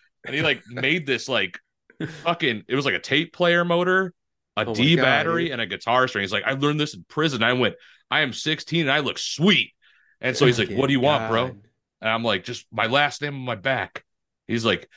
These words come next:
Speaker 1: "Yeah, bro, that's super tight." And I was like, "Yeah, dude." So, like, I ended up in, <laughs> so we get, I do the tattoo, and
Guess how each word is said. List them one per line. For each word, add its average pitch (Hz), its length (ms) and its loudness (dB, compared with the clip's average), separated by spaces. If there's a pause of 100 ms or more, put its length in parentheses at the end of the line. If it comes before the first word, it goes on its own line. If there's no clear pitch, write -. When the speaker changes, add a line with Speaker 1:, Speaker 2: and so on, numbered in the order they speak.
(180)
Speaker 1:
"Yeah, 123 240 2
bro, 113 200 -2
that's 123 220 -10
super - 420 -2
tight." 139 440 -6
And - 100 -6
I 120 60 2
was 120 140 0
like, 104 140 0 (420)
"Yeah, 151 280 2
dude." 139 380 -6 (380)
So, - 120 2
like, 139 120 6
I 131 120 4
ended 156 140 -2
up 151 160 -4
in, 117 200 -6 (200)
<laughs> - 720 -12
so 117 100 -4
we 113 100 0
get, 127 240 0 (120)
I 120 80 -2
do 117 160 2
the 127 100 -2
tattoo, 104 680 -2 (680)
and 104 440 2